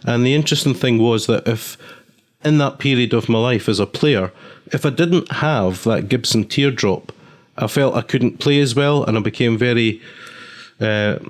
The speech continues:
well, just, just not confident about what I was doing. Yeah, i-, is it not the case that there's a real psychological bond, uh, a sort of, uh, you know, players need specific type of things, not, uh, picks, not because they're actually that much better than anything else,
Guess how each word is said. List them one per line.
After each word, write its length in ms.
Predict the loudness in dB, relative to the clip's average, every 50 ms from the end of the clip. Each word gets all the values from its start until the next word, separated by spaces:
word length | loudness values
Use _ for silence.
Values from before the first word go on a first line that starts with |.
| -20 _ -20 _ -20 -20 _ -4
well, 220 | 0 0 0 0
just, 300 | -2 -6 -12 -12 -12 -6
just 200 | -2 -2 0 2
not 180 | 0 0 0 0
confident 560 | 0 0 0 0 0 -2 0 0 0 0 0
about 220 | -2 0 0 0 0
what 180 | 0 0 0
I 40 | 2
was 200 | 2 0 0 0
doing. 340 | 2 2 2 2 0 -2 -4 -4
Yeah, 240 | -2 0 2 2 2
i-, 220 | 2 2 2 2 2
is 160 | 2 2 4
it 100 | 4 4
not 120 | 4 4
the 100 | 2 0
case 260 | 2 2 2 2 2 2
that 120 | 0 2
there's 160 | 2 2 2
a 120 | 4 4 4
real 220 | 4 4 4 2
psychological 720 | 2 2 2 0 0 0 2 2 2 2 0 2 0 0 0
bond, 600 | 0 -2 -2 0 2 2 2 2 2 2 2 2
uh, 160 | 2 2 2
a 80 | 2
sort 280 | 0 2 2 2 2 0
of, 180 | 0 0 0 2
uh, 420 | 2 4 4 2 2 2 0 -2 -6 -10 -14 _ -8
you 200 | -2 0 2 4
know, 140 | 4 2 0 -2 -8 -8 -2
players 260 | 2 2 2 2 2 2
need 340 | 2 4 4 2 2 0
specific 680 | -2 -2 -2 0 0 0 0 0 0 0 0 -2 -2 0
type 220 | 0 0 0 0
of 100 | -2 -2
things, 340 | 0 0 2 2 0 0 0
not, 220 | 0 0 0 0
uh, 220 | 0 0 2 0 -2 -4 -6
picks, 440 | -4 -4 -4 -2 -2 -2 -2 -2 -4 -6 -2 0
not 240 | 2 2 2 2
because 340 | 0 -2 0 2 0 2 2
they're 120 | 2 2 2
actually 400 | 2 0 -2 0 2 2 2 4
that 200 | 2 2 0 0
much 240 | 0 0 -2 0
better 220 | 0 0 2 2 2
than 160 | 2 2 2
anything 380 | 2 2 0 0 0 0 2 2
else, 320 | 2 2 0 -2 -4